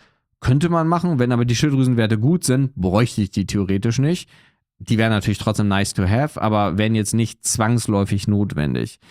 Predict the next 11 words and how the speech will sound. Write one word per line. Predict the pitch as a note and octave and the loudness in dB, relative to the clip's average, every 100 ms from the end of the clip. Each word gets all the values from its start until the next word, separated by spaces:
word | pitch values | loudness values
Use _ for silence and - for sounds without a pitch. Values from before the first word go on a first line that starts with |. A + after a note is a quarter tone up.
| - _ _ _ | -20 _ _ _
Ähm, | G#2 G2 G2 - - | -2 0 0 -4 -6
das | G#2+ - | -4 -2
heißt, | B2 A#2+ | -2 -2
ich | A2+ | -2
glaube, | A#2+ B2+ A#2 | 0 0 0
wenn | A2 G#2+ | 0 0
Budget | G#2 G#2 G#2 A#2+ C3+ | -2 -2 0 0 2
eine | B2 | 2
Rolle | G2+ F2+ F#2+ C3 D3+ | 0 0 0 0 -2
spielt | - - C3 D3 D3 | -6 -6 0 0 0
tatsächlich, | - C#3 - C#3+ C#3 - D3+ D#3+ | -6 -6 -2 -4 -2 -2 -2 -4